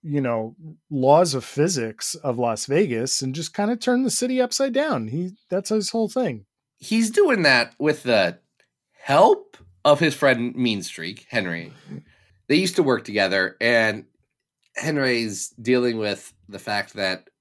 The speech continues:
Speaker 2: A, this did used to be his friend. Also, his friend's doing some wicked stuff, and he doesn't know how to deal with that. <laughs>
Speaker 1: He's just along for the ride, and, and that's,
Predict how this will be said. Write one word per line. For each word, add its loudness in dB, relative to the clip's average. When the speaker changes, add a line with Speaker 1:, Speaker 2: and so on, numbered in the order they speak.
Speaker 2:
A, 2
this -2
did 2
used 0
to -20
be -4
his -2
friend. -2
Also, 6
his 4
friend's -2
doing 0
some -8
wicked 0
stuff, -6
and -6
he 0
doesn't 2
know 2
how -4
to -8
deal -8
with -16
that. -20
<laughs> -4
Speaker 1:
He's 2
just -4
along 0
for -6
the 0
ride, -2
and, -6
and -4
that's, -4